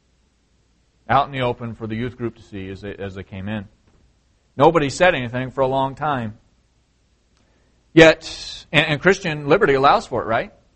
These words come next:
Yeah, Christian liberty allows for it. Nothing in Scripture condemns that.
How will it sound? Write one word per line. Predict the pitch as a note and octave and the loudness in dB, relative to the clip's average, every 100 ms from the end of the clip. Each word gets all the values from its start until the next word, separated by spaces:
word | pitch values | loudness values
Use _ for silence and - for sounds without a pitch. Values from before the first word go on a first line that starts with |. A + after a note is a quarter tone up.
| _ _ _ _ _ _ _ B2 | _ _ _ _ _ _ _ -8
Yeah, | D#3 | -6
Christian | D3+ D#3+ D3 | -4 -8 -6
liberty | C#3+ D#3 C#3 | -6 -2 0
allows | C3+ D3 E3 | 2 0 -2
for | A2 | -10
it. | F#2+ | -4
Nothing | B2+ D3 | -6 -6
in | C3+ | -10
Scripture | - C3 C3+ | -8 -8 -8
condemns | C#3+ D3 D3 | -10 -10 -8
that. | G#2 F#2 | -10 -10